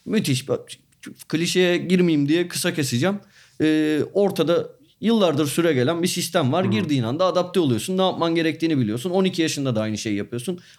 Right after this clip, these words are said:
Speaker 1: On yedi yaşında A takıma çıktığında onu senden büyüklere karşı yapıyorsun ama ya girer girmez bu soğuk, biz öyle bir sakinlikle, öyle bir soğukkanlılıkla, e,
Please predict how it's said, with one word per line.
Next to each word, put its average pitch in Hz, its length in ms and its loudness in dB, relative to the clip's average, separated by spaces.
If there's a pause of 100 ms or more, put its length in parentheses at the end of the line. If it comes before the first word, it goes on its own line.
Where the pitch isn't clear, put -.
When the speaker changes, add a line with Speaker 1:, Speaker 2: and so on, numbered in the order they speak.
Speaker 1:
On 175 140 0
yedi 113 200 0
yaşında 127 300 0
A 135 100 2
takıma 120 340 0
çıktığında 139 440 -2
onu 190 300 0 (260)
senden 214 420 2
büyüklere 156 440 2
karşı 117 300 0
yapıyorsun 107 380 -2
ama 190 320 0 (460)
ya 156 320 -2 (680)
girer 170 300 4
girmez 175 460 0
bu 208 120 2
soğuk, 208 440 0
biz 208 220 -2 (200)
öyle 190 260 4
bir 175 40 0
sakinlikle, 180 680 0
öyle 185 200 2
bir 170 60 -2
soğukkanlılıkla, 147 1040 0 (360)
e, 151 60 2